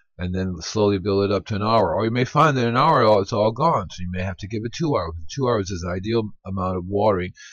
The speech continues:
And you, you only really need to do that maybe twice a month, right, every other week. Once a week if it's a really, really bad scenario, you know.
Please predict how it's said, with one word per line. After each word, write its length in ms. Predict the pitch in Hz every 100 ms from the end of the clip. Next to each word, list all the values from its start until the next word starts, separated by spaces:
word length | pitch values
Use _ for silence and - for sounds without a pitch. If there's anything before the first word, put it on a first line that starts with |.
| -
And 100 | -
you, 180 | 123 117 - _ _
you 100 | 131
only 200 | 190 202
really 260 | 139 135 131
need 220 | 127 127
to 100 | 127
do 180 | 113 135
that 240 | 117 107 - - 113
maybe 400 | 113 110 107 - _ - - - - _ -
twice 360 | - 104 101 -
a 40 |
month, 440 | 107 110 135 - - - -
right, 160 | 98 95
every 240 | 95 95
other 180 | 92 92
week. 360 | 90 107 - - - - -
Once 240 | - 120 -
a 60 |
week 240 | 107 117 -
if 120 | 98
it's 160 | 98 -
a 80 |
really, 280 | 95 104 104
really 280 | 101 101 101
bad 260 | 95 98 101
scenario, 720 | 107 95 95 95 110 139 143 _ _ _ -
you 100 | 92
know. 320 | 92 98 -